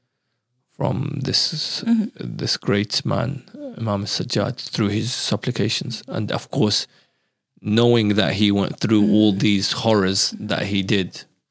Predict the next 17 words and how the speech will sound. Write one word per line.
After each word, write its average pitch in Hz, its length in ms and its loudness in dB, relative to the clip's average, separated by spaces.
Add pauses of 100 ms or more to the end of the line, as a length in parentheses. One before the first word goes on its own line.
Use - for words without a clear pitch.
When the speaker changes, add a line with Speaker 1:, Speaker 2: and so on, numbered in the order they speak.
Speaker 2:
Mm-hmm. 220 280 -16 (1200)
Um, 220 480 0 (460)
I 226 80 2
think 285 180 6
you 285 80 10
men-, 214 340 6
mentioned 208 320 2
something 196 360 0
very 196 240 4
important. 170 600 -6 (220)
So - 140 2
if 208 240 4
you 254 160 8
are 226 80 4
going 220 320 4
through 202 360 0 (140)
depression, 185 680 -2